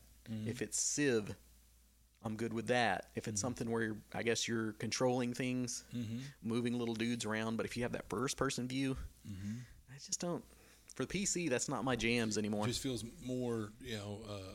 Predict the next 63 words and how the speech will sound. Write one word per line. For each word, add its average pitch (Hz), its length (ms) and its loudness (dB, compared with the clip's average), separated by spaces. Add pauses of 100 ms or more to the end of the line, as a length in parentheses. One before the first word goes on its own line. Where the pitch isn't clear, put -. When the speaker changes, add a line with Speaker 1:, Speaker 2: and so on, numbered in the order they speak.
(120)
Speaker 1:
uh, 92 80 -8
yeah, 117 240 -2 (200)
for 110 120 -6
you 107 140 0
to 101 60 -4
have 107 180 -2
the 95 60 -10
big 104 260 -2
screen 107 360 -4
and 101 80 -8
controller 110 340 -4
in 95 80 -6
your 107 120 2
hand, 113 120 4 (120)
Speaker 2:
Yeah. - 40 -2
Speaker 1:
sit 110 300 -2
back, 101 400 -8
yeah. 131 200 -6 (340)
Speaker 2:
Sit 143 220 2
away 110 200 4
from 104 220 -2
it. 104 180 -4
Speaker 1:
Yeah. 220 180 0 (960)
Speaker 2:
Let's - 200 -4
see. 104 400 -4 (260)
Um, 110 560 -4 (720)
Speaker 1:
But 156 100 -2
other 160 160 0
than 147 120 -4
that, 127 300 -4 (280)
so, - 160 -2
but, 120 200 -4 (160)
but, 113 140 -4
but, 110 220 -6
Speaker 2:
I 139 220 4
Speaker 1:
but, 127 80 -10 (180)
Speaker 2:
can't 135 200 0
Speaker 1:
but, - 60 -4
Speaker 2:
give 117 140 0
you 117 100 2
a 110 40 0
review 110 320 0
on 101 80 2
Speaker 1:
but, 104 80 2
Speaker 2:
that. - 0 -
Speaker 1:
but 107 100 4
Speaker 2:
I've 120 80 2
Speaker 1:
have 127 80 0
you, 131 40 -4
Speaker 2:
played 135 160 4
Speaker 1:
but, 127 60 2
Speaker 2:
so 131 320 4
very 117 240 2
Speaker 1:
but 107 80 0
Speaker 2:
little 104 160 2
Speaker 1:
have 104 100 2
Speaker 2:
of 110 60 2
Speaker 1:
you, - 100 -10
Speaker 2:
it. - 140 -14
Speaker 1:
but 123 180 0
you 120 60 -4
tried 139 260 2
it 127 60 -6